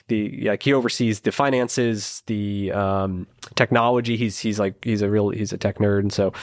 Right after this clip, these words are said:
you know, we've built a lot of custom stuff to, to allow us to scale ve-, very inexpensively our back office using, you know, outs-, you know, we have a hundred, almost a hundred percent Filipinos and,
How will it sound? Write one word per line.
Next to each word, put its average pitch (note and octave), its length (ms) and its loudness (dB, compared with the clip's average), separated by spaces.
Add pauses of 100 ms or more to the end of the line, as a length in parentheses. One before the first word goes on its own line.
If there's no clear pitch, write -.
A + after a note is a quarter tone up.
(440)
you D3+ 80 4
know, C#3 60 6
we've C#3 200 0
built C#3 280 2
a C3 60 4
lot A#2 180 2
of - 80 -6
custom A#2+ 420 -2
stuff - 500 -2
to, G#2 220 0
to - 140 0
allow G#2+ 300 2
us G#2 100 -4
to A2 100 -8
scale G#2+ 440 0
ve-, G2+ 200 -4
very G#2 640 -2
inexpensively A2 640 0
our G2+ 80 2
back G2 200 -2
office G#2+ 460 -2 (140)
using, G2 340 -2
you F#2+ 80 -2
know, - 120 -8 (160)
outs-, A2+ 340 0
you A#2+ 60 4
know, F#2 80 -2 (100)
we B2+ 100 4
have G2+ 60 2
a G2+ 40 2
hundred, A#2+ 180 0
almost B2 260 0
a - 20 0
hundred A2+ 160 0
percent G#2+ 260 -2
Filipinos G#2+ 640 0
and, F#2 140 -10